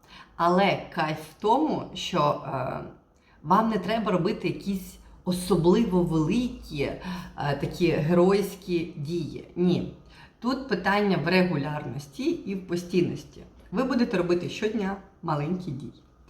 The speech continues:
І вони вам будуть здаватися спочатку, мабуть, навіть такими мікроскопічними, типу, взагалі, куди мене це може привести? Коли ви зробите декомпозицію ваших цілей,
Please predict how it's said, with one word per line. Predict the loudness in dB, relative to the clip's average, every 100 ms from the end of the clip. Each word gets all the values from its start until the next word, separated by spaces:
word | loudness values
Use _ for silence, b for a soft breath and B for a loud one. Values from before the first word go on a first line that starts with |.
| B B B
І | -4
вони | 0 2 2 4
вам | 2 2
будуть | -2 -4
здаватися | -10 -2 0 0 -2 -4 -8 -10 -16 -20
спочатку, | -16 -10 -8 -8 -6
мабуть, | -4 -4 -4 -4
навіть | -4 -6
такими | -8 -6 2
мікроскопічними, | 4 4 2 2 -2 0 -2 -2 0 2 4 2
типу, | 0 -4 -2
взагалі, | 0 2 2
куди | 2 0
мене | 2 0
це | -2
може | -2 -2
привести? | -2 -2 -4 -6 -12 -14 B B B B B B B B -2
Коли | 2 4 4
ви | 2
зробите | 2 2 2 0 -4
декомпозицію | -4 0 0 0 0 -2 -4 0
ваших | 2 2 -4 -8 -12
цілей, | -6 -2 0 -2 -4